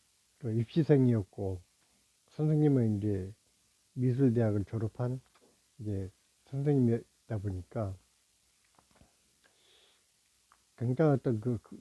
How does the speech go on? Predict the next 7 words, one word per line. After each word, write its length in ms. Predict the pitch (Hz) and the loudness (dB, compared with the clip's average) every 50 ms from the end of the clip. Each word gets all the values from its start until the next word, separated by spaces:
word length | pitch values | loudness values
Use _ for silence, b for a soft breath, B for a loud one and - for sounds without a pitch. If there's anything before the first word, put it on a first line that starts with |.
| - _ | -20 _
거리감이라고 840 | - 127 131 135 147 160 151 175 156 147 143 135 120 123 113 104 101 | -2 2 2 4 4 2 2 2 4 4 4 4 2 2 0 0 -2
할까? 280 | 95 87 - - 127 | -4 -6 -8 -6 -4
이제 160 | 117 113 107 98 98 | -4 -2 -2 -2 -4
이런 220 | 127 131 123 127 | -2 0 0 2
것도 260 | 131 139 135 - 127 101 | 2 0 0 -2 -4 -6
느끼고 400 | 95 - - _ - 143 120 95 | -6 -8 -12 _ -6 -6 -4 -2
그랬었는데, 800 | 104 107 110 - - 120 98 98 98 95 92 127 135 117 98 92 | -2 -4 -4 -4 -4 -4 -4 -2 -4 -4 -4 -4 -6 -6 -8 -10